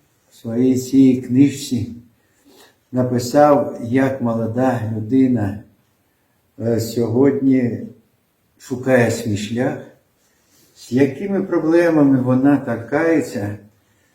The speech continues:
і як вона їх долає, це є прикладом для нашої молоді. Пропоную обов'язково познайомитись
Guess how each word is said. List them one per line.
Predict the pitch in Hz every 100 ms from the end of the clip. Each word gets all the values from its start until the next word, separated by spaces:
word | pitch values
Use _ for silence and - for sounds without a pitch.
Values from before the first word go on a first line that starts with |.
| _ _ -
і | 113 123
як | 143 156 156
вона | 127 131 135
їх | 123 -
долає, | 117 147 190 185 117 104 107 - _ _ _ _
це | - 214
є | 202 175
прикладом | - 151 151 139 127 123 113 107
для | 104 107 127 117
нашої | 123 113 - 107 104 101
молоді. | 104 120 - - - - _ _ _ _ _ _ _ _ _ _ -
Пропоную | 139 - 196 202 220 208 196 -
обов'язково | 175 185 196 190 185 - - 123 107 95
познайомитись | - 104 101 113 113 120 107 104 107 98 -